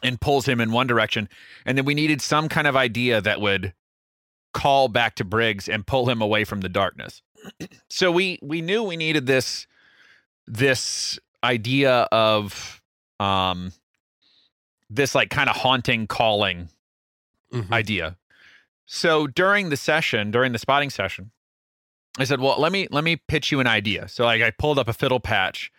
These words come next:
Speaker 1: and as we were watching, I think it was the scene with, um, with Briggs in the barn, as he's,
Speaker 2: Mm-hmm.
Speaker 1: like, discovering the, the, the, her death scene or whatever. Um, I, I, like, kinda put just some basic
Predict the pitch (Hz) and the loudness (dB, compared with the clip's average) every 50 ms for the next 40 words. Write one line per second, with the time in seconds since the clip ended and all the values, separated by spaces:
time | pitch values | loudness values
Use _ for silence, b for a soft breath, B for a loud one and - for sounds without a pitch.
0 | B B B B B B B - 123 113 98 131 139 139 135 123 143 143 135 131 | B B B B B B B -2 0 2 2 2 2 2 2 0 0 2 2 2
1 | 123 110 113 113 117 117 - - 123 113 110 110 107 104 104 101 95 - 107 101 | 4 4 4 4 2 2 0 0 0 0 0 -2 -4 -6 -6 -6 -6 -4 -4 -4
2 | - 139 147 - - 98 107 101 98 98 92 - - 104 - - 120 117 110 101 | -2 -4 -4 -2 -2 -2 0 0 -2 -2 -4 -6 -8 -6 -6 -4 -2 -2 -2 -2
3 | 95 92 - - - 98 92 87 87 87 85 - _ _ _ _ _ _ _ _ | -4 -6 -6 -6 -6 -4 -4 -6 -8 -10 -12 -16 _ _ _ _ _ _ _ _
4 | - 107 101 110 101 85 87 92 - 120 123 120 107 92 107 104 95 87 87 95 | -8 -4 -2 -2 -2 -4 -4 -2 0 2 2 2 0 -2 -4 -4 -4 -2 0 0
5 | 95 95 104 127 135 127 131 - 123 123 127 117 104 110 101 87 - 104 - - | 2 2 0 0 -2 -4 -4 -2 -2 0 0 0 0 0 0 -2 -2 -6 -4 -2
6 | 117 113 104 107 110 107 101 101 101 104 98 92 101 104 101 98 92 - - 101 | 0 0 0 2 2 2 2 0 -2 -6 -8 -6 -2 -2 -2 -2 -2 -4 -4 -4
7 | 98 95 85 85 90 92 - - 92 110 101 - 117 107 92 87 101 101 101 - | -4 -4 -4 -8 -14 -18 -16 -8 -4 -4 -2 -2 -2 -4 -2 -2 -2 -2 -2 -4
8 | - - - 101 95 90 87 87 85 85 82 82 85 _ _ b b b b b | -6 -10 -8 -8 -6 -6 -8 -6 -6 -8 -8 -10 -16 _ _ b b b b b
9 | b b b b b b b - 113 113 113 110 110 107 104 107 107 95 - _ | b b b b b b b -2 0 2 2 2 2 0 -2 -4 -8 -10 -12 _
10 | _ _ _ _ _ _ _ _ _ _ _ _ - 117 117 123 120 123 - - | _ _ _ _ _ _ _ _ _ _ _ _ 0 2 2 2 2 2 0 0
11 | 123 123 123 120 113 104 _ - - - 147 139 131 - - - 170 110 - - | 0 2 2 2 0 -2 _ -6 -4 -2 -2 -2 -2 -2 0 0 0 0 0 -4
12 | 135 - - 131 110 - 127 127 117 - 131 123 - - - - | -6 -4 -4 -4 -2 0 0 0 0 0 -2 -2 -2 -4 -10 -20